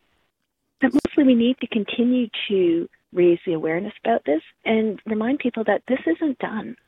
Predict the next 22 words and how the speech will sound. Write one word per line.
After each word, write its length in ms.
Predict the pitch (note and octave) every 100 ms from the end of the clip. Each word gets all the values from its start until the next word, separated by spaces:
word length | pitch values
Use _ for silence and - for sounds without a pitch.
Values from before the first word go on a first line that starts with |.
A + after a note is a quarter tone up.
| _ -
that 260 | G#3 G#3+ - _ _ _ - -
the 80 | G3
wage 360 | F#3+ G#3+ A3+ -
gap 280 | G#3+ G#3+
is 100 | A3 - E3
real. 320 | E3 - - - - _
No 120 | G3+ F#3
matter 280 | F#3 F#3+
how 280 | - - G3
you 220 | A3 A3+ -
slice 220 | - F#3 G#3 B3
it, 180 | C4+
whether 220 | F3+ E3+ E3+
you 120 | D#3+
look 200 | D#3 -
at 100 | - -
hourly 460 | F#3+ G#3 A3 G#3+
pay, 400 | - G#3 G3+ G#3 - - - _
monthly 420 | F3+ F#3 - G#3+ -
pay, 320 | G3 F#3+ F#3+
annual 440 | E3+ F3+ F#3+ F#3+ G3
pay, 360 | G#3 G3 G3+